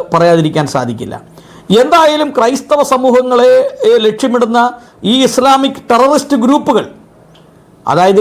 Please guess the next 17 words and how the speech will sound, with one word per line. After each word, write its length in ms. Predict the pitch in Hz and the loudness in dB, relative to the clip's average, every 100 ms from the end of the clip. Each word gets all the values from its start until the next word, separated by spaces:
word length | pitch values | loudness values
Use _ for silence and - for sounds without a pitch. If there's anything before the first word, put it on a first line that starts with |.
| 208 | 0
കേരളത്തിൽ 480 | 208 226 233 233 233 - | 0 2 0 -2 -4 -2
ശക്തമായി 520 | 208 - 254 240 240 233 | -6 -2 -2 2 2 2
വളരുന്നു 400 | 214 226 262 269 269 247 | 2 2 0 0 0 0
എന്നുള്ളതിൻ്റെ 540 | 226 226 214 208 208 208 | 0 0 0 0 0 2
ഒരു 100 | 196 196 | 0 0
പ്രധാനപ്പെട്ട 560 | 196 196 220 208 190 190 - | 0 2 0 0 -2 -4 -2
സൂചനയാണ് 580 | 185 214 214 196 180 180 - - - - | 0 0 2 0 0 -2 -6 -18 -14 -4
നമുക്കിതുമായി 600 | 175 180 180 170 175 170 170 | -2 0 2 2 2 2 2
ബന്ധപ്പെട്ട് 400 | 165 156 160 151 156 151 | 0 0 -2 0 0 0
മനസ്സിലാക്കുവാനായിട്ട് 880 | 151 160 151 147 147 139 135 123 135 - | -2 -2 -2 -2 -2 0 -2 -2 -4 -4
സാധിക്കുന്നത്. 540 | 165 147 - 95 92 - - - - - - | -4 -2 -6 -10 -14 -18 -20 -20 -20 -20 -14
ഇപ്പം 180 | - 143 151 | -2 0 2
എന്തായാലും 560 | 196 247 240 233 240 233 - | 2 4 4 2 0 -2 -4
ഇത് 80 | 185 185 | -2 -2
കൃത്യമായ 420 | 185 220 220 220 208 | -2 -2 0 0 -2
അന്വേഷണം 400 | 185 220 - 214 202 | -2 -2 -2 -2 0
നടത്തി 260 | 190 214 | -2 -2